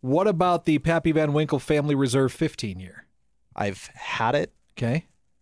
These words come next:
Speaker 2: Didn't love it.
Speaker 1: Okay.
Speaker 2: One of our first, well, I think it was the first allocated event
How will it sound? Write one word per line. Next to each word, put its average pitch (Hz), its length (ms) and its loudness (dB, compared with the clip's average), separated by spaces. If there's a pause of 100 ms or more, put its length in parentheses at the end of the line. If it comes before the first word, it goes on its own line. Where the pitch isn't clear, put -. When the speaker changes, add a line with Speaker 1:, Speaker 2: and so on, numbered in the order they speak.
(380)
Speaker 2:
Didn't 110 300 -6
love 98 180 -2
it. 127 160 -4 (280)
Speaker 1:
Okay. 147 480 -2 (380)
Speaker 2:
One 120 280 -2
of 113 100 -2
our 107 160 2
first, - 680 -4
well, - 200 2
I 156 80 2
think 190 200 -4
it 202 40 0
was 143 120 -6
the 147 80 0
first - 280 -2
allocated 127 480 -2
event 117 360 -4